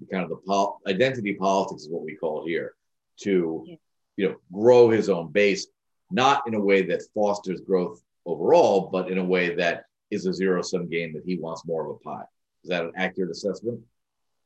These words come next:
Speaker 2: Yes, absolutely. And I think what's so interesting about what you mentioned about social media is that it kind of,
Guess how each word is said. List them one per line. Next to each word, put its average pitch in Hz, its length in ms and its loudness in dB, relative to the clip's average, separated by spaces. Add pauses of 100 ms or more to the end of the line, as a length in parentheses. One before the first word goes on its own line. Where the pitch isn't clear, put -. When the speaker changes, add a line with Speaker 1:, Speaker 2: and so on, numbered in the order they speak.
(320)
Speaker 2:
Yes, 196 520 -12 (120)
absolutely. 170 840 -16 (540)
And 170 100 -14
I 175 80 -14
think 190 260 -12
what's 190 200 -16
so 190 80 -12
interesting 190 600 -12
about 175 240 -12
what 175 220 -14
you 175 80 -12
mentioned 175 400 -10
about 160 260 -16
social 160 360 -16
media 156 460 -12
is 165 120 -18
that 165 360 -12 (580)
it 196 120 -12
kind 220 240 -6
of, 196 160 -8